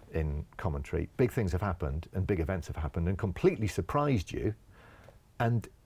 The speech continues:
yet you feel, "Whew, I've actually, I've, I've done that pretty well." But I've also done it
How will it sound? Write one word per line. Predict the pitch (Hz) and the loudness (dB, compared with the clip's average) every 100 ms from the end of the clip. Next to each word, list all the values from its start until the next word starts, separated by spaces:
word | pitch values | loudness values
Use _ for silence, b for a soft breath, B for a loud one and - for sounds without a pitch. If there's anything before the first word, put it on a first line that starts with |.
| - - | -10 0
yet | 123 139 - | 2 2 0
you | 120 | 0
feel, | - 147 67 - - - - | 4 4 2 -4 -14 -20 -8
"Whew, | 233 175 - - - - - | -2 -2 -4 -16 -20 -20 -4
I've | 147 80 | -2 -2
actually, | 73 - 87 - - - | -2 0 0 0 -14 -4
I've, | 135 139 - - | -2 -2 -4 -2
I've | 143 - - | -2 -6 -2
done | - 196 | 0 2
that | 87 - | 0 0
pretty | 87 | 2
well." | 90 170 - - - - - - B B B | 4 2 0 -4 -14 -20 -20 -20 B B B
But | 104 98 196 - - - - | 6 8 8 6 -4 -14 0
I've | 139 | 4
also | 190 233 185 | 6 6 4
done | 110 | 4
it | 98 | 2